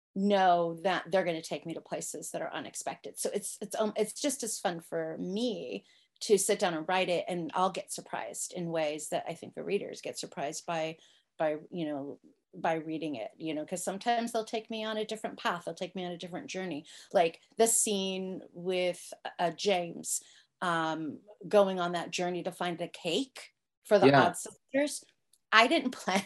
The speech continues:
Speaker 1: that, but that's what
Speaker 2: <laughs>
Speaker 1: James, that's what James wanted to do in that story in that moment. It just, like, popped into my mind, and I'm like, "All right, James is gonna go on a, on a quest to <laughs> find a cake." <laughs> You know?
Speaker 2: <laughs>
Speaker 1: So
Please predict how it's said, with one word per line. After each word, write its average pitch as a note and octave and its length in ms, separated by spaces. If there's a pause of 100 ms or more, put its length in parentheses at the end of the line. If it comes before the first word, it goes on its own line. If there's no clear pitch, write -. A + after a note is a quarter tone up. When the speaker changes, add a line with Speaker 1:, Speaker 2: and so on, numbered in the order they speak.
Speaker 1:
that, F#3+ 400 (280)
but A3+ 220 (160)
that's G#3 200
what B3 160
Speaker 2:
<laughs> - 0
Speaker 1:
James, A#3 340
that's C4+ 200
what A#3 100
James A3 360
wanted G3 280
to F#3 80
do G3 240
in F#3 80
that F3 220
story F#3 340
in E3+ 60
that E3 180
moment. E3+ 260
It E3 100
just, G3+ 180
like, F3 240
popped - 380
into F#3 240
my F#3 140
mind, E3+ 300
and E3+ 100
I'm F3 80
like, E3 220
"All F3 200
right, B3 260 (300)
James F3+ 300
is F3+ 140
gonna E3+ 180
go F3+ 220
on F3 180
a, E3 220 (240)
on F#3 120
a F3+ 40
quest A3+ 440
to G#3 60
<laughs> - 0
find A3+ 360
a C4+ 40
cake." G#3+ 600 (220)
<laughs> A3 80 (680)
You - 80 (1200)
know? C4 200 (200)
Speaker 2:
<laughs> C#4+ 400 (120)
Speaker 1:
So F3 600